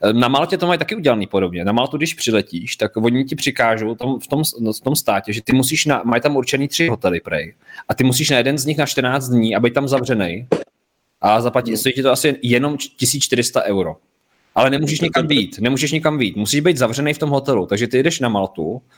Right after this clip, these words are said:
Speaker 1: čtrnáct dní seš v hotelu za tisíc čtyři sta a pak jako můžeš zpátky. <laughs> Já, ale nesmíš nikde, jo, na ten ostrov. No hele, eh, víte co, ch-, vám, že chápete,
Speaker 2: Ale,
Speaker 1: že
Speaker 2: ale víš, co je, víš, co je největší sranda? Jako,
Speaker 1: No.
Speaker 2: že,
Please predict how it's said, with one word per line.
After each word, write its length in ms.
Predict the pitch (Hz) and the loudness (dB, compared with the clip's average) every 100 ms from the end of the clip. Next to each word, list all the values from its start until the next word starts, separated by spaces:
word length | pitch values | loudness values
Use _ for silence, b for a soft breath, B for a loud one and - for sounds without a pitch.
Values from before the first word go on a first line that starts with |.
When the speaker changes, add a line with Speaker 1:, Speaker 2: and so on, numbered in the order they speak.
| b b b _ _ _ _ - | b b b _ _ _ _ -2
Speaker 1:
čtrnáct 400 | - 131 147 139 | 2 4 2 2
dní 160 | 147 | -2
seš 160 | 143 147 | 0 2
v 20 | |
hotelu 260 | 135 139 143 | 2 4 2
za 80 | |
tisíc 280 | 139 135 147 | 0 -2 -4
čtyři 220 | - 135 | 0 0
sta 240 | 139 - 104 | 0 0 0
a 100 | 95 | 0
pak 160 | 117 | -2
jako 180 | 131 131 | -2 -2
můžeš 240 | 135 131 131 | 0 0 0
zpátky. 400 | 110 104 - - | 0 0 -2 -8
<laughs> 1000 | - - - - - - - - - - | -8 -16 -16 -16 -16 -18 -20 -20 -16 0
Já, 100 | 170 | 2
ale 120 | 135 156 | 4 2
nesmíš 360 | 170 202 185 | 2 0 0
nikde, 340 | 185 208 156 127 | 0 2 4 4
jo, 100 | - 160 | 2 -2
na 60 | 156 | -2
ten 220 | 147 143 | -2 -2
ostrov. 240 | - - - B B B B B B B | -6 -10 -8 B B B B B B B
No 120 | 110 | 2
hele, 320 | 135 156 110 - 117 123 123 | 4 4 4 4 6 8 6
eh, 40 | 120 | 4
víte 200 | 139 185 | 2 0
co, 220 | 123 110 | 0 0
ch-, 180 | 110 131 | 0 2
vám, 160 | 175 | 2
že 80 | 170 | 2
chápete, 400 | 156 127 - - | 2 2 0 2
Speaker 2:
Ale, 100 | 143 | 4
Speaker 1:
že 40 | |
Speaker 2:
ale 140 | 147 156 | 4 0
víš, 120 | 147 | -2
co 120 | - | 0
je, 60 | 160 | 0
víš, 100 | 147 | 2
co 60 | |
je 20 | 165 | 0
největší 280 | 160 156 | 0 -2
sranda? 360 | - 139 165 233 | -6 -4 0 0
Jako, 140 | 175 98 | 2 0
Speaker 1:
No. 60 | |
Speaker 2:
že, 220 | 123 143 | 2 2